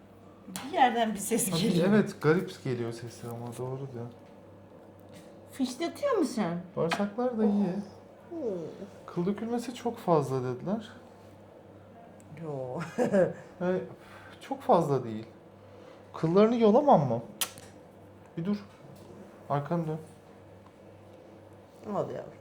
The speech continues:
Speaker 1: al, korkma sen.
Speaker 2: Kıl dökülmesi çok çok fazla değil. Aşını yapabiliriz. E, steteskop rica edeyim.
Speaker 1: Ağzını kontrol ettin mi?
Speaker 2: Ağzını kontrol ettim. Hafif bir plak oluşumu var.
Speaker 1: Tamam.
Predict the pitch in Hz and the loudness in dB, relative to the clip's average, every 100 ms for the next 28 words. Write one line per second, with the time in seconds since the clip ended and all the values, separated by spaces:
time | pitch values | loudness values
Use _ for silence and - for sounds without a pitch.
0 | - 147 - - - - - - - - | -10 -10 -10 -6 -6 -6 -16 -18 -18 -20
1 | - - - - - - - - - - | -20 -20 -20 -20 -20 -20 -20 -20 -20 -20
2 | - - - - - - 175 208 226 233 | -20 -20 -20 -20 -14 -6 -2 -2 -2 -4
3 | 233 269 208 - 233 233 240 220 - 202 | -4 -6 -6 2 2 4 0 0 4 4
4 | 196 240 202 147 - - - - - 170 | 6 0 0 0 -4 -12 -20 -6 -2 0
5 | 220 233 220 226 214 214 214 - - - | 0 0 4 4 4 4 0 -4 -14 -20
6 | - - 151 151 - - 196 185 - 175 | -20 -12 -4 -2 -2 -2 0 0 -2 -8
7 | 170 147 143 135 127 123 165 208 208 202 | -8 -8 -6 -6 -6 -8 -8 -6 -8 -6
8 | 214 214 - - - 220 220 - 220 220 | -4 -4 -6 -14 -6 -2 -2 -2 -2 -2
9 | - 311 269 269 165 175 220 214 208 202 | -8 -6 -2 2 4 4 0 0 0 2
10 | 226 214 - 240 226 - 202 214 220 - | 2 2 0 -8 -8 -2 -2 -2 -10 -6
11 | 214 - - 190 190 156 139 143 131 127 | -8 -8 -2 0 2 2 0 -4 -6 -4
12 | 175 208 - - - - - - - - | -4 -4 -8 -8 -8 -12 -18 -20 -20 -20
13 | - - - 180 147 143 151 185 | -20 -20 -14 -10 -8 -6 -6 -8